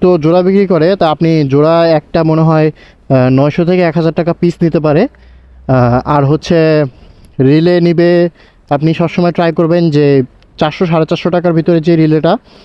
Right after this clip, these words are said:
ওই রিলেটা অনেক বেশি ভালো। তো আপনি ট্রাই করবেন ওই রিলেটা ইউজ করার জন্য, কারণ ওটা অনেক বেশি ওয়াট, আহ, আপনাকে সাপ্লাই দিতে পারবে। আর কারেন্টের ফ্লোটা যেন খুব ভালো হয় সেই দিকে আপনি ফোকাস রেখে আমি রিলে ইনস্টল করবেন।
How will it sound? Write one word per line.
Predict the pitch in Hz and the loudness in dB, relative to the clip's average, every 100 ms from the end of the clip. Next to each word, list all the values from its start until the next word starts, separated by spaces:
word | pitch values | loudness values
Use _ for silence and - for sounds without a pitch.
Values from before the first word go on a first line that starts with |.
| - _ | -20 _
ওই | 160 | -2
রিলেটা | 165 170 170 170 | 0 0 0 0
অনেক | 156 | 0
বেশি | 147 156 | -2 -2
ভালো। | 143 143 127 107 - - - _ - | -2 0 -2 -4 -14 -20 -20 _ -6
তো | |
আপনি | 131 156 | -2 0
ট্রাই | 170 170 | 0 0
করবেন | 185 196 | 0 0
ওই | 180 175 | 2 2
রিলেটা | 160 165 165 160 | 2 0 0 0
ইউজ | 151 139 - | 2 0 0
করার | 151 135 | 0 0
জন্য, | 127 139 160 | 0 -2 -2
কারণ | 170 165 | -2 0
ওটা | 156 165 | 0 0
অনেক | 160 156 156 | 0 0 -2
বেশি | 160 | 0
ওয়াট, | 151 135 143 | 2 2 0
আহ, | - - - - _ 135 127 127 | -4 -20 -20 -20 _ 0 2 0
আপনাকে | 127 143 143 | 0 -2 -2
সাপ্লাই | 156 135 147 | -2 -2 0
দিতে | 143 143 | 0 0
পারবে। | 135 131 139 | 0 0 0
আর | 196 135 127 120 | 0 0 0 -2
কারেন্টের | - 139 135 160 | -4 -2 -2 -2
ফ্লোটা | - 151 160 | 0 0 0
যেন | 151 151 | 0 -2
খুব | - 139 | -2 -2
ভালো | 143 131 | 0 0
হয় | 139 135 185 - - _ _ - _ _ _ _ _ - | 0 0 -4 -12 -20 _ _ -20 _ _ _ _ _ -6
সেই | 165 160 | -2 0
দিকে | 160 160 | 0 0
আপনি | 147 151 | -2 -2
ফোকাস | 151 156 151 | -2 -4 -2
রেখে | 151 160 | -2 0
আমি | 170 143 | -2 0
রিলে | 135 139 | 0 2
ইনস্টল | 139 - 131 | 0 -2 -2
করবেন। | 135 120 165 | 0 0 -2